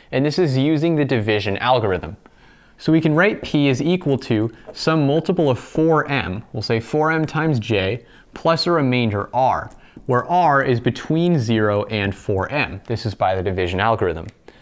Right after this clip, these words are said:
Additionally, because p is prime, we know it's not possible to write p as any multiple of four m, because then it would be composite. So we know that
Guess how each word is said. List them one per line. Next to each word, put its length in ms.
Additionally, 640
because 440
p 300
is 160
prime, 600
we 140
know 180
it's 160
not 360
possible 420
to 60
write 260
p 380
as 160
any 160
multiple 720
of 160
four 480
m, 340
because 220
then 160
it 80
would 80
be 100
composite. 840
So 140
we 120
know 180
that 180